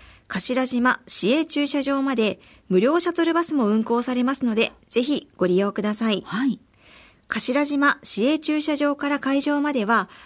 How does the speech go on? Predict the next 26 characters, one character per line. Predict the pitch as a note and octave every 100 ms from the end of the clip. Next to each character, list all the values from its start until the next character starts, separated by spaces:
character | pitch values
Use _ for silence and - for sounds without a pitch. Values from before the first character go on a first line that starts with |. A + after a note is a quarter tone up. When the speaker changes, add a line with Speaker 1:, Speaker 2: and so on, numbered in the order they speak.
| - -
Speaker 1:
徒 | C4
歩 | A#3+ F3
約 | G3+ F#3
十 | E3+ D#3+
分 | - C#4
ほ | D4
ど | D#4
な | D4+ C4
ん |
で | A3
す | G#3 E3
が、 | A3 F3 - - - _
三 | - B3+ D#4
輪 | F4 E4+
タ | F4
ク | E4
シ | C#4+ A#3+
ー |
の | A3+ - -
ト | F3
ゥ |
ク | - E4+
ト |
ゥ | F4+
ク | E4+
も | F4+